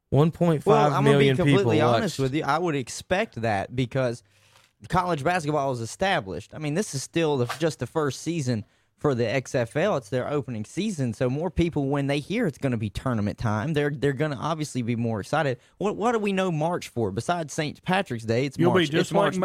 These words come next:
Speaker 3: Major
Speaker 2: Madness.
Speaker 3: League Baseball. You're gonna be just like Major League Baseball. When you start,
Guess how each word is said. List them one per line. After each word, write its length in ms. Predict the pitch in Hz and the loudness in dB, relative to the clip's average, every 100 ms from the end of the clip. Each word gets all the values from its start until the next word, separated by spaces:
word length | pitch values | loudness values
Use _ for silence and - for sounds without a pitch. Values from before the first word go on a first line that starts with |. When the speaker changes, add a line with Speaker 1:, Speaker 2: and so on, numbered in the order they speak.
| - | 4
Speaker 3:
Major 140 | 196 220 | 4 2
Speaker 2:
Madness. 200 | 220 214 | 0 0
Speaker 3:
League 60 | 190 | 0
Baseball. 500 | 165 131 123 104 - | -2 -4 -10 -12 -12
You're 80 | 147 | -4
gonna 120 | 147 147 | 0 0
be 140 | 147 | 0
just 200 | 139 156 | -2 -4
like 140 | 175 170 | -2 -2
Major 300 | 170 170 170 | -2 -2 0
League 180 | 180 180 | -2 0
Baseball. 540 | 165 147 - 139 143 | -2 -2 -4 -4 -2
When 220 | 135 135 135 | 0 0 0
you 120 | 123 | -2
start, 520 | 120 151 160 185 185 | -2 0 2 2 -2